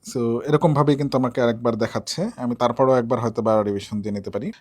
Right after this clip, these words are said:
আর এখানে যে জিনিসটা, আমি শুধু বৃত্ত ভরাটগুলো যদি দেখতে চাই, উপরে বৃত্ত ভরাট লেখার উপরে ক্লিক করলে কিন্তু আমাকে শুধু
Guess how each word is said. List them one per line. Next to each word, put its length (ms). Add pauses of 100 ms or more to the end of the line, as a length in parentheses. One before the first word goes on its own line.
আর 320
এখানে 540
যে 120
জিনিসটা, 480
আমি 140
শুধু 260
বৃত্ত 240
ভরাটগুলো 420
যদি 200
দেখতে 260
চাই, 200
উপরে 340
বৃত্ত 300
ভরাট 360
লেখার 220
উপরে 200
ক্লিক 200
করলে 220
কিন্তু 180
আমাকে 140
শুধু 440